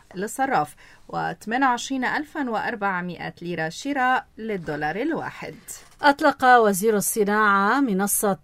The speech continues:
Speaker 2: لبناني الإلكترونية، والتي تتضمن مروحة واسعة من الصناعات والابتكارات المتنوعة،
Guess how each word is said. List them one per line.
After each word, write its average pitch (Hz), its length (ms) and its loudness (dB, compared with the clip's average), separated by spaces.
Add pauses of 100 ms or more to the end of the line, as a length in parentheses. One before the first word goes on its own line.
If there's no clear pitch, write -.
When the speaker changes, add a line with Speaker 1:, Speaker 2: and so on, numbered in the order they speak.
Speaker 2:
لبناني 208 1040 0
الإلكترونية، 202 1080 0 (340)
والتي 269 540 4
تتضمن 208 600 0
مروحة 190 600 -2
واسعة 175 680 0
من 254 320 4
الصناعات 185 680 -2
والابتكارات 190 920 -2
المتنوعة، 202 920 0